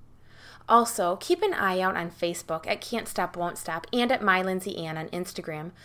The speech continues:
for my merchandise store to open in the very near future.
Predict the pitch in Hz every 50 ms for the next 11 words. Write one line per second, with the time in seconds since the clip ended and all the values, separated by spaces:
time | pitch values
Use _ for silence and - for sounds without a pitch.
0 | - - - - - 240 233 226 220 226 220 233 247 - 254 226 196 180 160 165
1 | - - - 180 165 165 160 - - - - 196 196 196 220 220 - - 185 175
2 | 165 165 - - 175 175 185 196 202 208 208 214 226 233 - 190 175 170 165 165
3 | - - 160 170 - - - - - 175 -